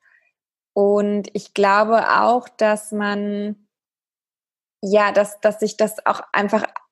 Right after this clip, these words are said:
natürlich ergibt aus dem eigenen Arbeitsfluss so. Also ich, ich bin nicht so der Freund davon, vielen Leuten zu sagen, so jetzt machst du das und das und das. Also das ist vielleicht einfach nicht meine Haltung zum Thema Arbeit.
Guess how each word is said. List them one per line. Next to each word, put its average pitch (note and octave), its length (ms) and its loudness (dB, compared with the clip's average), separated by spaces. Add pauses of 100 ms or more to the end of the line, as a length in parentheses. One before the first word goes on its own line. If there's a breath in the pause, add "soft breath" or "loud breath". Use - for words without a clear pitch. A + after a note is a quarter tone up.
(120)
natürlich A3 580 2
ergibt F#3+ 500 0
aus F#3+ 140 0
dem - 260 -6 (140)
eigenen F#3 480 0
Arbeitsfluss F3+ 1080 -2
so. E3+ 360 -6 (400)
Also F#3 160 -2
ich, - 240 -8
ich - 120 -8
bin A3+ 220 4
nicht C4 220 0
so C4+ 140 2
der A#3+ 200 4
Freund A#3 300 2
davon, A3 400 2
vielen A#3 260 2
Leuten G#3 320 2
zu G3+ 120 -4
sagen, G3+ 300 2
so G3 80 2
jetzt G3+ 200 2
machst G#3 160 -2
du - 20 -2
das F#3+ 200 0
und F#3 100 0
das F#3+ 140 0
und E3+ 120 -4
das. D#3+ 340 -4
Also F3+ 200 2
das F#3 140 2
ist - 140 -8
vielleicht F#3+ 260 0
einfach F3 200 2
nicht F#3 180 -2
meine F3 300 0
Haltung F3+ 400 -2
zum E3+ 180 -6
Thema F#3 300 -6
Arbeit. F3 400 0